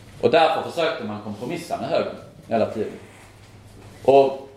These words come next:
för de förstod inte på ett klart sätt att högern inom arbetarrörelsen är representanter för borgarklassen. Och att klasskampen därmed oundvikligen kommer ställa arbet-,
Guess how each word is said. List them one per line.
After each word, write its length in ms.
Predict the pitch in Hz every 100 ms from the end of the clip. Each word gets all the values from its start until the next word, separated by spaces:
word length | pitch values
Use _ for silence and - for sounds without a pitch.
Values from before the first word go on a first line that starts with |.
| - - -
för 100 | 135
de 120 | 131
förstod 460 | 135 - 170 113 -
inte 140 | -
på 140 | - 110
ett 160 | -
klart 300 | 139 123 -
sätt 300 | - 143 85 - - _ _ _ -
att 160 | 113
högern 460 | 175 156 113 107 135
inom 260 | 165 107
arbetarrörelsen 960 | 120 156 110 87 98 92 90 92 - 92 92 - - - - - - 113
är 220 | 160 143
representanter 960 | - 110 104 113 - 170 - - 98 95
för 260 | 160 - 117
borgarklassen. 680 | 156 - - - - - - - - _ _ - _ - - - -
Och 120 | 123
att 120 | -
klasskampen 680 | 135 170 - - 98 95 107
därmed 580 | 110 143 113 104 107 127 - - 104 101 - -
oundvikligen 840 | 151 151 104 95 98 95 - 98 92 - - -
kommer 160 | 107 104
ställa 500 | - 135 151 98 92
arbet-, 520 | 110 143 - -